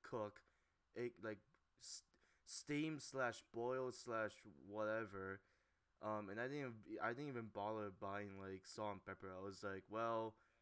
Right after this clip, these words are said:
they're kinda cheap, but sa-, save money and also watch my sodium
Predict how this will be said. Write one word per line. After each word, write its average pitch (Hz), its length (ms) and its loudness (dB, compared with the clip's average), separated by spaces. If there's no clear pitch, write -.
they're 120 100 0
kinda 170 320 2
cheap, 131 320 -2
but 107 240 0
sa-, - 460 -4
save 131 520 2
money 123 380 2
and 113 140 -2
also 117 320 2
watch 110 340 0
my 131 100 4
sodium 123 580 2